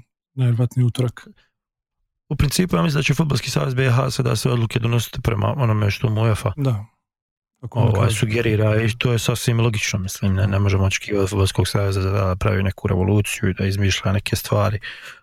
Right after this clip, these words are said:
Speaker 2: Ovo sve što su do sad radili je nekako logično, tako da otkazano je prvenstvo, mislim, otkazano je prvenstvo, pomjereno je za dvije sedmice, ali ja ne vidim apsolutno nikakve šanse da prvenstvo krene,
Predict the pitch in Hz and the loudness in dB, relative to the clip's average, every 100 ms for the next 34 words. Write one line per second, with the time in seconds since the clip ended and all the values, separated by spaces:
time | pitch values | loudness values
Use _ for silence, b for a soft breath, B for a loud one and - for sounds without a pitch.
0 | - 110 104 - 110 - 104 104 101 107 | -4 0 2 0 -2 -2 -2 0 0 0
1 | 101 101 98 95 92 95 - 92 - 98 | 0 0 0 0 0 -2 -2 -4 0 -2
2 | 107 - - 95 - b b b _ - | -2 -2 0 -2 -2 b b b _ -6
3 | 104 - 98 98 98 104 b b b _ | -6 -2 0 2 2 0 b b b _
4 | _ 113 113 110 - 101 101 98 95 - | _ -4 -2 -2 -2 0 0 0 0 0
5 | 101 110 113 - - 98 131 123 - 98 | 0 2 2 0 -2 0 0 0 0 0
6 | 98 - 95 95 98 98 - 98 101 - | 0 0 -2 0 0 -2 0 0 0 -2
7 | - 107 98 92 95 95 98 98 95 104 | -2 0 0 0 0 0 0 -2 -2 -2
8 | 98 - 95 87 87 - _ _ _ _ | -2 -2 -2 0 -2 -6 _ _ _ _
9 | b b _ - 98 92 95 92 95 90 | b b _ -4 0 2 2 0 0 -2
10 | 85 - 98 - 98 95 95 90 95 90 | -2 -2 -2 0 0 0 0 0 0 -2
11 | - 87 87 - b b _ _ - 101 | -2 -2 -2 -6 b b _ _ -4 0
12 | 101 101 - - 107 90 87 | 2 0 0 -2 0 0 -4